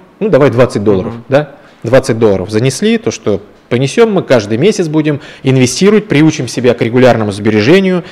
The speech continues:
Speaker 1: в агрессивную среду
Speaker 2: Мгм.
Speaker 1: и двадцать долларов будем инвестировать. Далее мы занесли, занесем, давай, ну, процент доходности, там, порядка средней, там, тридцати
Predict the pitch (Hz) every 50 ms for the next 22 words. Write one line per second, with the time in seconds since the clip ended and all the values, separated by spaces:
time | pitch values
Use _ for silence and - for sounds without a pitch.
0 | - - - 120 117 110 120 123 117 - - 131 120 110 104 98 - - 123 120
1 | 160 170 151 - 113 104 110 123 113 - - 98 98 107 139 160 156 147 135 107
2 | 101 107 113 113 117 107 107 101 107 104 - - - 120 104 101 92 90 - -
3 | - - - - - - - - - - - - - - - - - - - 165
4 | 170 170 156 143 127 123 120 131 170 214 233 226 214 170 151 156 156 160 151 -
5 | 180 185 196 180 131 120 131 143 139 - - 175 160 139 120 120 127 139 143 135
6 | - - - - - 165 190 196 190 - 131 123 - 165 135 120 113 113 - -
7 | 151 143 127 107 - - - - 104 95 - 117 113 127 127 - - - 107 98
8 | 95 92 - - - - - - - 107 107 98 101 95 - - 92 85 87 -
9 | 95 107 113 107 - - 104 - - 131 127 127 127 113 104